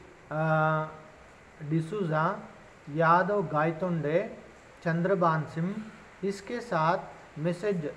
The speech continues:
सब्बरवाल, मिसेज रीना सूरी, मिसेस मोना चौधरी,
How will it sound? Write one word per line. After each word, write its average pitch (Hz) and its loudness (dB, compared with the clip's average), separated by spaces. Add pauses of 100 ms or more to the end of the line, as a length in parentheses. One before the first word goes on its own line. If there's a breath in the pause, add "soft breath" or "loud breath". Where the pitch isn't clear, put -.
(100)
सब्बरवाल, 165 2 (240)
मिसेज 160 -4
रीना 185 0
सूरी, 165 -4 (280)
मिसेस 165 -4 (240)
मोना 185 0 (420)
चौधरी, 160 0